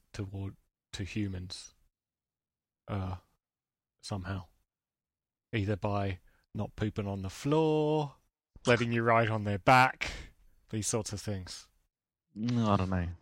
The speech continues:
Speaker 2: I don't know. I think it's very
Speaker 1: But then there's this, yeah, there's the whole, like, domestication for farm animals. Is that domestication? That should have a different
Speaker 2: It's
Speaker 1: word.
Speaker 2: Well, that's, that's the thing, 'cause it actually, it actually encompasses a span of different processes.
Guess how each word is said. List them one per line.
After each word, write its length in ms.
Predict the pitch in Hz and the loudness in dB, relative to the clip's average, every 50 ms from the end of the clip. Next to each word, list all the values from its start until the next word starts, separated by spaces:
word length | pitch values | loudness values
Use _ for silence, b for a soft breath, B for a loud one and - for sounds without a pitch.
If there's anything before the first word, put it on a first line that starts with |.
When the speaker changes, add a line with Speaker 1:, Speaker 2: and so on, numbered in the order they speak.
| _ _ | _ _
Speaker 2:
I 40 | - | 0
don't 120 | 98 98 | 2 4
know. 120 | 92 92 90 | 4 4 4
I 40 | 90 | 4
think 220 | 85 110 101 101 | 2 0 -2 -2
it's 240 | - - - - - - | -4 -6 -8 -8 -4 2
very 300 | 104 101 101 98 95 95 | 4 6 6 6 6 4
Speaker 1:
But 120 | 156 151 | 4 6
then 200 | - 170 170 170 | 6 6 6 8
there's 180 | 165 165 156 135 | 6 4 6 4
this, 240 | 165 165 151 - 151 | 2 2 2 2 4
yeah, 180 | 160 151 135 | 6 6 6
there's 220 | 127 143 143 135 - | 6 4 2 2 2
the 80 | 147 139 | 0 2
whole, 220 | 131 143 135 131 | 4 4 4 4
like, 280 | 123 120 113 110 - - | 4 2 2 0 -2 -4
domestication 720 | - 117 120 117 - - - - 120 110 101 - 107 101 | -2 -2 -2 -2 -2 -4 -2 -2 -2 -2 -2 -4 -8 -10
for 300 | - - 110 101 101 101 95 | -6 -4 -2 -2 -2 -2 -4
farm 500 | - - - 117 107 107 107 107 101 101 | -8 -2 0 0 0 2 0 -2 -2 -4
animals. 440 | 98 95 95 95 95 92 95 - | -6 -6 -6 -8 -8 -10 -8 -8
Is 100 | 127 123 | -8 -6
that 160 | - 160 - - | -6 -6 -8 -6
domestication? 840 | 185 185 185 180 - - - - 180 175 170 160 - 180 170 170 156 _ _ _ | -6 -6 -6 -6 -6 -8 -4 -2 -2 -2 -2 -4 -6 -8 -10 -10 -12 _ _ _
That 160 | - 156 156 - | -2 -2 0 0
should 120 | 185 - | 0 2
have 120 | 160 135 | 2 0
a 40 | 127 | 2
different 320 | 117 135 117 - 123 110 110 | 0 -2 -2 0 -2 -2 0
Speaker 2:
It's 40 | |
Speaker 1:
word. 320 | 113 110 110 104 98 95 - - _ _ _ _ _ _ _ _ _ _ _ _ | 0 0 0 0 -2 -4 -6 -16 _ _ _ _ _ _ _ _ _ _ _ _
Speaker 2:
Well, 220 | - 123 120 117 107 | -2 2 4 4 6
that's, 180 | 110 156 156 - | 6 4 2 6
that's 220 | - 147 160 151 | 6 6 6 6
the 100 | - 110 | 2 0
thing, 240 | - 156 151 113 104 | 2 4 2 2 2
'cause 140 | - 110 107 | -2 0 0
it 80 | 113 | 2
actually, 400 | 95 143 156 - - 123 113 - - _ _ - | 2 0 -2 -2 -4 -6 -6 -6 -8 _ _ -4
it 180 | 120 123 127 - | -2 -2 -2 0
actually 300 | - 147 147 131 - 117 | 2 0 0 2 0 -2
encompasses 540 | 110 117 - - 120 104 110 110 - 110 101 | -2 -2 0 -2 -2 0 0 -2 -4 -4 -4
a 60 | 104 | -4
span 640 | 104 - - - - - - 123 127 127 110 87 - 90 | -6 -6 -6 -8 -2 2 4 4 6 6 4 4 2 -4
of 280 | 98 95 - - - _ b b b b b _ | -8 -8 -12 -20 -20 _ b b b b b _
different 320 | 123 117 - 113 107 110 | 0 0 0 -2 -4 -4
processes. 840 | - - 123 120 120 - - 104 95 - - - 69 - - - | 0 2 2 2 4 2 -2 -4 -4 -4 -6 -8 -8 -8 -10 -12